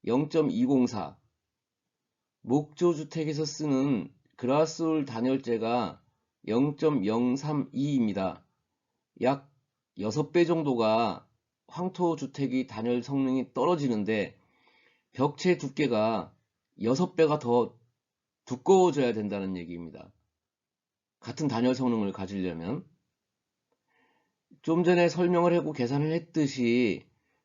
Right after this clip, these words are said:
벽체 두께가 십 센치 두꺼워질 때마다 한 평씩 손해본다고 했습니다. 그 한 평이 벽체 속으로 사라진다는 얘기죠. 벽체가 두꺼워질수록. 한 평이면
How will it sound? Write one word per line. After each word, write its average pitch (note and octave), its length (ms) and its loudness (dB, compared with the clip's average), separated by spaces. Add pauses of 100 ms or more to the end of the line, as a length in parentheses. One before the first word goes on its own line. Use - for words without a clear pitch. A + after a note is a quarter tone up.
벽체 C#3+ 440 0
두께가 C#3 420 -2
십 F#3 260 -6
센치 F3+ 420 -2
두꺼워질 C3+ 800 0
때마다 B2+ 600 2 (560)
한 A3+ 280 -2
평씩 G3 680 0
손해본다고 F3 680 2
했습니다. G2+ 540 -4 (320)
그 C#3 120 -4
한 G3 220 0
평이 D3+ 460 0
벽체 C#3+ 320 0
속으로 D3+ 320 0
사라진다는 D3 600 -2
얘기죠. G2 280 -4
벽체가 A#2+ 360 -6
두꺼워질수록. G#2+ 920 0 (1300)
한 G3 220 0
평이면 C#3+ 640 2